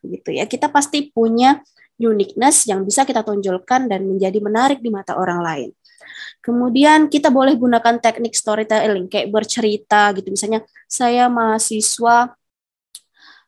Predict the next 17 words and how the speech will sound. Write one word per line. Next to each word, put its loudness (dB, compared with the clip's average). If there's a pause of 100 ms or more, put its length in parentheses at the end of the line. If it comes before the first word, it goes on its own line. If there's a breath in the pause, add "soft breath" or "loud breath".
(120)
eh, 0
Universitas -2
Maritim 0
Raja 0
Ali -2
Haji -6
Tanjung -2
Pinang. 0 (600 loud breath)
Eh, 2
yang -6
saya 2
sudah -2
merantau -2
di -4
Tanjung -4
Pinang 0
selama 2